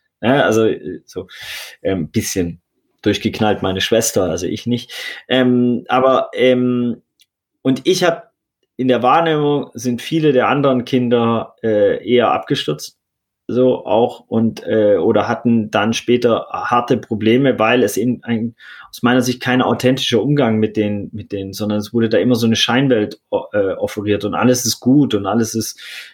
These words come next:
ja, und so, und dieser Sch-, Schein, deswegen, ne, ich habe auch sehr viel da mit dieser ganzen Medizinerwelt und so, äh, aber der, der wird sehr oft aufrecht gehalten und sag doch einfach, wenn du Probleme hast. Ey, und auch,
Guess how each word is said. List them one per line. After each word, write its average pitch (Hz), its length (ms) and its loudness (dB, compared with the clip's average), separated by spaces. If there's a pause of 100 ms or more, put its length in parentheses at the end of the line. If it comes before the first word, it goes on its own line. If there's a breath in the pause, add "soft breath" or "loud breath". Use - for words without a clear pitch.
ja, 120 360 0
und 101 420 -4
so, 98 320 0
und 98 160 -6
dieser 110 220 0
Sch-, - 280 -2
Schein, 117 500 0
deswegen, 107 540 -2
ne, 117 220 0
ich 101 120 -8
habe 110 240 -16
auch 95 140 -20
sehr - 240 -6
viel 104 260 -2
da 98 140 -4
mit 104 160 -4
dieser 101 180 -4
ganzen 101 300 -6
Medizinerwelt 98 760 0
und 95 180 -12
so, 95 200 -2 (540 loud breath)
äh, 87 1040 0
aber 113 160 0
der, 113 240 0
der 113 240 0
wird 127 160 0
sehr 107 240 2
oft - 500 -2
aufrecht 127 380 0
gehalten 113 320 -2
und 110 80 -2
sag 123 260 -6
doch 143 160 -2
einfach, 113 300 0
wenn 113 100 2
du 104 60 0
Probleme 95 440 -4
hast. - 220 -10 (360 soft breath)
Ey, 120 200 2
und 117 200 2
auch, 120 280 -2